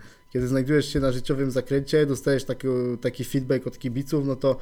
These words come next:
potem nic dziwnego, że czasami jakiś piłkarz, nie wiem, nie miałby jakiejś takiej przy-, nie czułby takiej aż wiek-, wielkiej przynależności klubowej, bo też w jakiś sposób poczułby się przez to zraniony, więc ja generalnie nie chcę tutaj wydawać jeszcze żadnych osądów, czekam po prostu na,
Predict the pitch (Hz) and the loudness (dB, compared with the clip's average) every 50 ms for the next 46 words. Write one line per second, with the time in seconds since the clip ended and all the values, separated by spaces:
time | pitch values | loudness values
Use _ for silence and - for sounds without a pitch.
0 | - - - - - - - 123 - 147 139 135 135 131 127 123 139 139 151 165 | -8 -14 -18 -18 -16 -10 -8 -2 0 2 2 2 2 0 -2 -4 -4 0 2 2
1 | 151 127 127 113 120 113 - 120 - 131 127 127 127 123 117 - - - - - | 2 2 0 0 -2 -2 -4 -4 0 0 0 2 2 0 -2 -4 -6 -10 -4 -4
2 | 135 123 - 131 117 117 131 117 113 107 120 135 139 135 120 110 123 120 117 - | -4 0 0 -2 0 0 0 -2 0 0 0 0 2 2 0 2 2 0 0 0
3 | 120 110 - 120 113 - 127 120 - - - - - _ _ - - - - - | -6 -6 -6 -8 -6 -4 -4 -4 -4 -6 -12 -20 -20 _ _ -20 -20 -20 -14 -10
4 | - - - 139 143 156 156 156 160 151 135 143 139 - 143 139 143 143 139 135 | -10 -8 -2 2 4 4 4 4 2 0 2 2 2 2 0 0 2 2 2 2
5 | 120 127 147 143 143 143 131 135 147 143 147 147 135 - - 147 139 147 143 139 | 2 2 0 0 0 -2 0 0 0 2 2 -2 -2 -2 -4 0 2 2 2 2
6 | 135 143 139 - 143 143 131 139 147 143 143 139 151 147 139 147 131 - 147 139 | 2 0 -2 -4 -4 -4 0 2 2 2 0 0 0 0 2 2 0 0 -2 -6
7 | - - 151 143 - 160 143 - - - - - - - - - - 147 - 156 | -2 0 0 0 0 -2 -4 -4 -8 -18 -14 -8 -8 -6 -4 -2 -2 0 0 2
8 | 151 143 147 143 - 143 143 - 147 - - 160 147 147 165 185 196 208 202 185 | 0 2 0 0 0 -2 0 0 -2 0 0 0 2 4 4 4 4 4 4 4
9 | 165 143 131 143 139 131 - - - - - - - - - 123 156 180 175 190 | 2 2 2 0 0 -2 -6 -14 -16 -20 -20 -20 -16 -4 2 4 4 4 6 4
10 | 180 180 175 175 175 180 175 170 175 180 170 - - 170 151 - 156 170 160 151 | 6 6 6 6 6 6 4 4 4 4 2 2 0 -2 -2 0 2 2 2 4
11 | 135 147 147 156 160 156 156 139 143 143 139 - 139 123 143 147 147 147 131 117 | 4 2 4 4 6 6 4 2 2 -2 -4 -4 -2 0 0 0 0 0 -2 -2
12 | 120 - 147 147 143 139 139 123 - - 139 135 139 127 117 117 - 135 123 - | -2 0 0 0 2 0 -2 -2 0 -2 -2 0 0 -4 -4 -4 -6 -8 -6 -4
13 | - 127 123 120 120 120 117 | -4 -2 -2 -2 -2 -2 -4